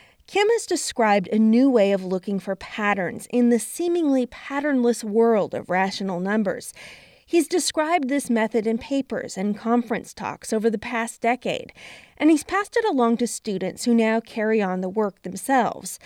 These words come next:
Kim has a vision, but it's not based only on the pure world of numbers.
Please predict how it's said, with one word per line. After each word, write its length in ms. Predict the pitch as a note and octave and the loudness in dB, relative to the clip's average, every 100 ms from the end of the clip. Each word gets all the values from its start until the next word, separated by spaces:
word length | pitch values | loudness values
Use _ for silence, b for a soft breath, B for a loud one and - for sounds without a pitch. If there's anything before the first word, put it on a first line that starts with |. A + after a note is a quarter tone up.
| B B B B _ | B B B B _
Kim 320 | E4+ G4+ G4 | 0 2 2
has 220 | D#4+ C#4 | 0 2
a 80 | C4 | 2
vision, 540 | G3 A3 G3+ E3+ - - _ | 6 4 4 -6 -12 -20 _
but 220 | A3 D4 | 2 2
it's 200 | E4+ - | 2 0
not 440 | C4 C4+ F4 G4 - | 0 2 0 -6 2
based 340 | B3 B3 - - | 2 2 -2 -2
only 400 | C4 C4 B3 A#3 | 4 6 4 2
on 200 | G#3 F#3+ | 0 -2
the 120 | F#3 | -4
pure 440 | - - - C#4+ B3+ | -6 -10 -2 2 2
world 400 | G3+ A3 G#3+ G3 | 2 2 2 0
of 100 | - | -2
numbers. 540 | G3+ C4 A#3 - - | 2 4 2 -2 -10